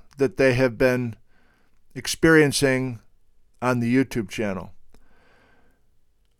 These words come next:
I realize that I haven't been able to visit with all of you who have come.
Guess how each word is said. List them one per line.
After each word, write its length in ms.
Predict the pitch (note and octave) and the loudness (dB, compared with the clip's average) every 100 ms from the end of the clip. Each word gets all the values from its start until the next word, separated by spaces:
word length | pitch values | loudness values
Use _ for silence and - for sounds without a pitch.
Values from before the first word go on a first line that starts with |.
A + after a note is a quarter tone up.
| - | -2
I 40 | A#2+ | 2
realize 540 | C3+ E3 D3 D3 A#2+ | 8 10 10 8 8
that 120 | C#3 | 6
I 80 | C3+ | 6
haven't 540 | C#3 D3+ D3 B2 B2+ | 8 6 6 -2 -10
been 120 | B2 C#3 | 0 4
able 240 | D3+ C#3 | 4 4
to 120 | - | 2
visit 380 | B2+ D3+ D#3 E3 | 4 6 6 4
with 320 | D3 B2+ - - - - | 2 0 0 -18 -20 6
all 280 | C#3 D#3+ F#3 | 10 12 10
of 140 | D#3 | 6
you 240 | F#3+ G#3+ | 4 4
who 160 | E3 E3 | 4 4
have 160 | D#3 - | 4 6
come. 460 | E3 F3+ G3+ F#3+ | 6 8 4 -4